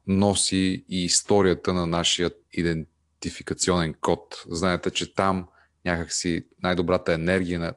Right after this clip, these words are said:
онези, които най-много са обичали България, е останала през вековете. Ние свързваме Балкана и гората с, а, подвизите на, на, на нашите люб-,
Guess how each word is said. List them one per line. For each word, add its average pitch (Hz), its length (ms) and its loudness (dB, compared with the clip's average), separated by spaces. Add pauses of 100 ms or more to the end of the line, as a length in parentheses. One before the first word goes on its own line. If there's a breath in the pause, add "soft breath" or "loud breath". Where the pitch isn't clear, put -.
онези, 87 360 -4
които - 260 -10
най-много 98 400 0
са - 140 -4
обичали 80 400 -4
България, 85 640 0 (720 loud breath)
е 101 40 0
останала 87 640 0
през 73 180 -4
вековете. 92 580 -2
Ние 101 120 0
свързваме 85 560 -2
Балкана 95 880 -2
и 78 320 -10 (340 loud breath)
гората 92 600 0
с, - 460 -6
а, 85 180 -4 (140)
подвизите 85 540 -2
на, 87 140 -2
на, 85 280 -4
на 87 180 -4
нашите 87 340 -2
люб-, 73 160 -14